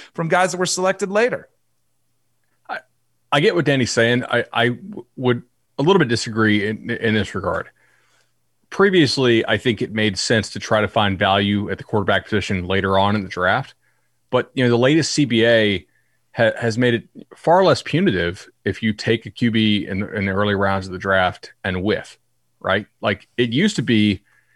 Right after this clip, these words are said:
Speaker 2: if you took, um, who's, like, Jamarcus Russell is probably the most famous one, right? I mean, that, that contract, it just, it cooked the Raiders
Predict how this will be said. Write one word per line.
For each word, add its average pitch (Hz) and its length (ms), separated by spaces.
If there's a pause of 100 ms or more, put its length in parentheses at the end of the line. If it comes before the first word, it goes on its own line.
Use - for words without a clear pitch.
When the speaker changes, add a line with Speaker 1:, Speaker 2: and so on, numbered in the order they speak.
(120)
Speaker 2:
if - 180
you 123 80
took, 127 440 (100)
um, 101 340 (420)
who's, 160 220 (140)
like, 147 120 (100)
Jamarcus 156 440
Russell 110 320
is 92 80
probably 113 300
the 95 40
most 92 220
famous 87 380
one, - 160
right? 92 220
I - 40
mean, 98 120
that, 117 280 (320)
that 127 160
contract, 127 640
it 110 180
just, - 260
it 117 140
cooked - 320
the 110 100
Raiders 101 540